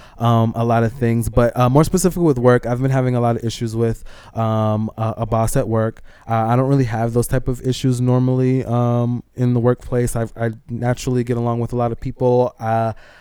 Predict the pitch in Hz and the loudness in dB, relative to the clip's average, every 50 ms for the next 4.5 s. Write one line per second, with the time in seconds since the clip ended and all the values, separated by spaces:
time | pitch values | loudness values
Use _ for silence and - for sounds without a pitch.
0 | - - - 120 120 113 110 120 123 127 131 - - 127 135 143 147 143 139 131 | -14 -6 -2 -2 -2 0 2 2 2 2 0 -2 0 2 2 4 4 4 4 2
1 | 131 131 123 123 127 127 127 123 127 120 - - _ _ - 123 123 123 127 123 | 2 4 4 6 6 6 6 4 2 0 -2 -6 _ _ -2 0 2 2 4 4
2 | 127 127 127 123 117 95 85 - _ _ 110 117 127 123 - 131 127 127 123 127 | 4 4 4 4 2 -2 -6 -16 _ _ -4 -4 -4 -2 0 0 0 2 2 4
3 | 123 123 135 139 127 117 117 117 120 117 - - 120 123 120 - - 117 104 - | 4 2 2 0 0 -2 0 0 -2 -2 -2 -2 -2 -2 -2 -2 -2 -4 -4 -4
4 | - - 123 127 143 143 131 123 120 - | -2 0 2 2 2 2 2 2 0 0